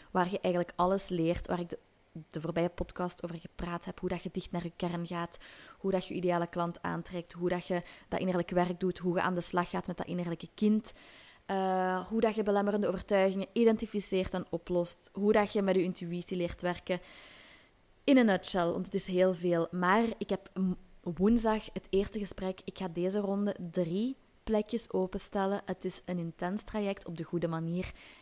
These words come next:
Ik voorzie drie plekjes. Eh, ik heb woensdag een eerste gesprek, nog voor ik het officieel gelanceerd heb.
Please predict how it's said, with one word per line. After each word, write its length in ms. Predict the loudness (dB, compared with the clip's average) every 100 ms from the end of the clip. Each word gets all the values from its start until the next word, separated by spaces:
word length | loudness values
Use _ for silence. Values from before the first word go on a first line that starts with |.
| -14
Ik 140 | -8
voorzie 340 | -6 -6 -8 -6
drie 240 | -4 -2
plekjes. 520 | -2 -2 -2 -4 -4 -4
Eh, 120 | -4 -4
ik 120 | -8
heb 80 | -6
woensdag 220 | -4 0 0
een 80 | 0
eerste 240 | -2 -2
gesprek, 360 | -4 0 -2 -2 -18 -6
nog 180 | -2 0
voor 240 | 6 6 6
ik 80 |
het 140 | 4 -2
officieel 440 | -2 0 2 4
gelanceerd 680 | 4 2 2 2 2 2 2
heb. 260 | 2 0